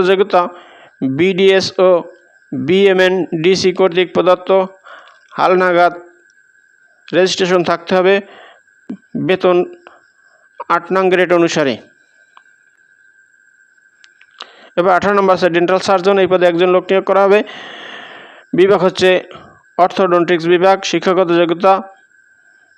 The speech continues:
বিডিএস ও বিএমএনডিসি কর্তৃক হালনাগাদ রেজিস্ট্রেশন থাকতে হবে। বেতন আট নং গ্রেড অনুসারে। এরপর আছে উনিশ নম্বরে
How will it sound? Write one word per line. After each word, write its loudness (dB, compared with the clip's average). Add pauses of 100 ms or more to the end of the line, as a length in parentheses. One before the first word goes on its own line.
(240)
বিডিএস 2 (200)
ও 4 (680)
বিএমএনডিসি 2 (100)
কর্তৃক -2 (600)
হালনাগাদ 2 (340)
রেজিস্ট্রেশন 0
থাকতে -4
হবে। 2
বেতন 0 (2250)
আট 0 (100)
নং 2
গ্রেড 2
অনুসারে। 0 (1600)
এরপর 0
আছে 0
উনিশ 2
নম্বরে 2